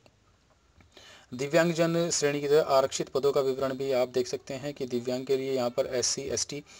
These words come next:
ओबीसी और ईडब्ल्यूएस के लिए जो रिजर्वेशन है, किस प्रकार उसको विज्ञापित किया गया है, आप इसको देख सकते हैं। अ, इसके बाद हम सैलरी की बात करते हैं, तो आप, अ, भली भांति इससे परिचित भी होंगे कि आपका जो ग्रेड, अ, जो आपका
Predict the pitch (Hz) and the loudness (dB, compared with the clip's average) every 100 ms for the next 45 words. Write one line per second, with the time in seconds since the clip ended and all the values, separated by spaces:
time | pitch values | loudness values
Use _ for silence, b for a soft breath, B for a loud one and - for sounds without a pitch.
0 | B B 123 127 127 - 156 110 B B | B B 0 0 0 -2 -4 -4 B B
1 | 123 127 139 143 139 139 123 - 135 135 | 0 0 2 0 2 0 0 -2 -2 2
2 | 135 135 127 123 127 123 131 127 123 135 | 4 2 0 0 2 2 0 0 -2 -4
3 | 135 123 - 123 120 120 120 113 B B | -6 -6 -6 -2 2 2 0 -6 B B
4 | B 131 - 135 127 127 123 117 120 135 | B -10 -2 2 4 4 4 2 0 0
5 | 131 139 - 139 135 143 143 151 147 120 | -2 -4 0 4 6 6 4 2 -2 -6
6 | - 117 123 123 - - 143 143 180 _ | -4 -2 -2 -2 -4 -6 -8 -6 -10 _
7 | B B B B 120 123 123 123 - 190 | B B B B -6 -4 -4 -4 -2 2
8 | 170 165 170 175 135 143 147 147 139 127 | 4 4 2 0 0 -2 -4 0 2 2
9 | - 127 135 143 143 143 131 123 123 - | 0 -6 -6 -6 -2 0 4 4 2 2
10 | 127 123 120 - B B B 127 123 123 | 0 2 0 -4 B B B 2 4 4
11 | 127 143 139 143 131 147 139 127 143 139 | 2 4 4 4 0 0 0 -2 -6 -6
12 | 147 143 147 143 139 135 127 - 131 127 | -4 -4 -4 -2 0 2 2 2 0 0
13 | 127 127 127 135 127 120 120 127 120 113 | 2 0 0 -2 0 -2 0 0 2 2
14 | - 117 | 2 -2